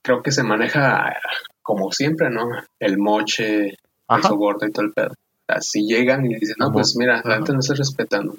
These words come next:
Speaker 1: "No, pues cómo, mira, ¿de cuánto nos arreglamos?". Pam, y, y los dejan operar como nada.
Speaker 2: Como si nada, güey.
Speaker 1: Pero al
Speaker 2: Ajá.
Speaker 1: final de cuentas ese lugar, la neta, tanto en, o sea,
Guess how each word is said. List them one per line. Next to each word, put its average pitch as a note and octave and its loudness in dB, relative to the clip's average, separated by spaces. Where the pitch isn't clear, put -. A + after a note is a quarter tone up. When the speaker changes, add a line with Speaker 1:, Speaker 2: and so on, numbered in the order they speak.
Speaker 1:
"No, D#3 -2
pues D3 -4
cómo, C3+ -4
mira, B2+ -2
¿de A2+ -6
cuánto B2+ -2
nos C#3 -2
arreglamos?". G#2+ 0
Pam, C#3 2
y, G2 -2
y - -4
los A2 2
dejan - 0
operar G#2+ 0
como - -12
nada. G#2 -8
Speaker 2:
Como G#2 -4
si G#2+ -6
nada, A#2 2
güey. G2+ -4
Speaker 1:
Pero - 4
al G2 0
Speaker 2:
Ajá. B2+ 0
Speaker 1:
final A2 2
de C#3+ 0
cuentas C#3+ -4
ese F#3 0
lugar, D#3+ 2
la E3 4
neta, C#3+ 0
tanto A#2+ 2
en, G#2+ 0
o - -16
sea, - -2